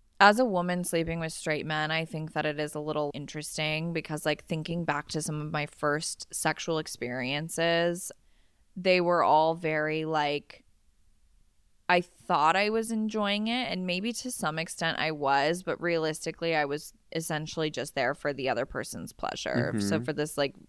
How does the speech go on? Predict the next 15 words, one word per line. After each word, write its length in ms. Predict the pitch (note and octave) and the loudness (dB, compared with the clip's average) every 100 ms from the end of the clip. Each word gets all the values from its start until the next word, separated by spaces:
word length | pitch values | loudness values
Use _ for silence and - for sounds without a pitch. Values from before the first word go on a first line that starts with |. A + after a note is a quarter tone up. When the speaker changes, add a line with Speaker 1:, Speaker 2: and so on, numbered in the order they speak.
| - | -12
Speaker 1:
this 300 | - D#3+ - D3 | -4 -4 -4 -10
gross 280 | - D3+ D3 | 0 0 0
straight 280 | - D3 B2+ | -2 -2 0
guy's 240 | A#2 B2+ | 0 -2
pleasure, 500 | - - - - C2+ | -2 -4 -4 -4 -4
right? 400 | G2 B2 C#3+ D#3 - - - | 0 0 0 -2 -8 -20 -2
I 120 | - G3 | 2 4
think 280 | A3+ A3+ | 2 0
for 160 | - G#3 | 2 2
me, 220 | F3+ A#3 | 4 0
sex 340 | - F3 D3 - | 0 0 0 0
started 360 | - E3+ E3 | 2 4 4
out 240 | C#3+ D3 C#3+ | 4 4 4
where, 120 | D#3+ | 4
like, 280 | D#3 D3+ - | 4 4 0